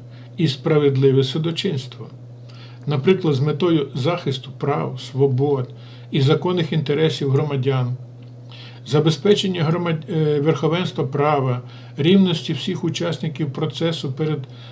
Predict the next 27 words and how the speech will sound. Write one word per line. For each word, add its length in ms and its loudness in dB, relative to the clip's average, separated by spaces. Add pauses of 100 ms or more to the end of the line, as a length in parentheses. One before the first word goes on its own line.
(100)
законом, 720 0 (340)
захист 600 2
конституційних 1120 0
норм. 520 2 (1040)
Чи 180 4
у 60 8
нас 240 6
самий 340 4
справедливий 640 4
і 40 0
чесний 400 0
суд 320 -2
у 40 -4
цілому 400 -2
світі? 400 -6 (840)
А 80 -4
як 340 2 (360)
думаєте 440 -2
ви, 240 -2
шановні? 500 -2 (1500)
Підписуйтесь 840 0
на 80 0
мій 160 0
канал, 400 -2
пишіть, 520 -6
телефонуйте, 800 -4
звертайтесь. 880 -8